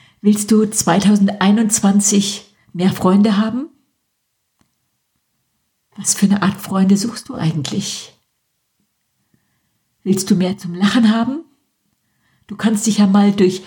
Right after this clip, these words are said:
Fragen herausfordern, dich mal an diese, einer dieser Fragen abarbeiten. Was bringt dich zum Lächeln? Und dann schreib. Und dann schreib, was bringt dich zum Lachen?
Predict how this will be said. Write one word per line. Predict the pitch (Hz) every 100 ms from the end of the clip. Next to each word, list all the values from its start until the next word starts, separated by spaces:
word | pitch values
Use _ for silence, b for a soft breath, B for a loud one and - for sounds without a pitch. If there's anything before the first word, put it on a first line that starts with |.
| B
Fragen | B - 175 202 233 220
herausfordern, | 214 190 180 208 208 - 160 165 175 - 202 B B -
dich | 202
mal | 202 208 208
an | 190 202 B B B B -
diese, | 220 247 -
einer | 220 247 254
dieser | 220 220 214
Fragen | - 196 208 208
abarbeiten. | 208 202 196 - - 175 - 170 165 - b b b b b _ _ _ _ _ _ -
Was | 202 - - - _ _ -
bringt | 208 240 233
dich | 214
zum | - 233
Lächeln? | 214 190 202 160 156 190 - _ _ _ _ _ _ _ _ _ _ _ _ _ _ _ _
Und | 214
dann | 247
schreib. | - - 156 135 165 - - _ _ _ _ _ _ _ _ _ _ _ _ _ _ _ _ _
Und | -
dann | 190
schreib, | 202 196 196 208 - b b b b b b -
was | 190 -
bringt | 226 208
dich | 202
zum | - 185
Lachen? | 233 202 175 139